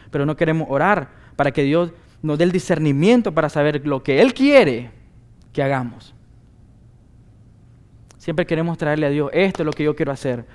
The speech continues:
Yo voy a orar para que vos bendigas lo que yo quiero hacer." Pero no decimos, "Señor, en sumisión a ti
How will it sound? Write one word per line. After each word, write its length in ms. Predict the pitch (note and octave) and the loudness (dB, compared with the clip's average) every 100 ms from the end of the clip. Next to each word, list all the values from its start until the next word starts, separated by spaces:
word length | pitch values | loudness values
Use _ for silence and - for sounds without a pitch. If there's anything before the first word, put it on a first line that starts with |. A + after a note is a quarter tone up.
| - | -4
Yo 100 | D3+ | 2
voy 120 | F3 | 4
a 40 | F3+ | 4
orar 200 | F3+ F3+ | 2 2
para 160 | D3+ | -4
que 120 | - | -2
vos 220 | C3+ D#3+ F3 | -2 0 0
bendigas 400 | D#3+ C#3 C#3 D3 | -2 -2 -4 -6
lo 100 | C3+ | -4
que 100 | C3+ | -2
yo 200 | F3 E3 | -2 -2
quiero 220 | D#3 C#3 | -4 -4
hacer." 320 | - B2 A2+ - - - - - | -8 -10 -10 -20 -20 -20 -20 -6
Pero 160 | D3 | -2
no 40 | D3+ | -2
decimos, 320 | D3+ D#3 C#3+ | -2 -2 -4
"Señor, 300 | D3+ D3+ D#3 | -4 -2 -2
en 60 | C#3 | -4
sumisión 760 | D3 C#3 C3 D3+ E3 D3 B2 | -2 -4 -2 -2 0 -2 -4
a 120 | B2 | -8
ti 300 | B2 D#3+ C#3 | -4 -2 -2